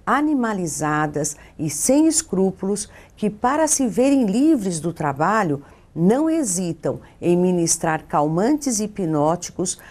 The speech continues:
aos entezinhos frágeis,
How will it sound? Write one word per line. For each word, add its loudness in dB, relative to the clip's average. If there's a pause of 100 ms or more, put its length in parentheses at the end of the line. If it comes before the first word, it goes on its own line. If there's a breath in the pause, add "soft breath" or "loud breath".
(120 loud breath)
aos 0
entezinhos -2
frágeis, -2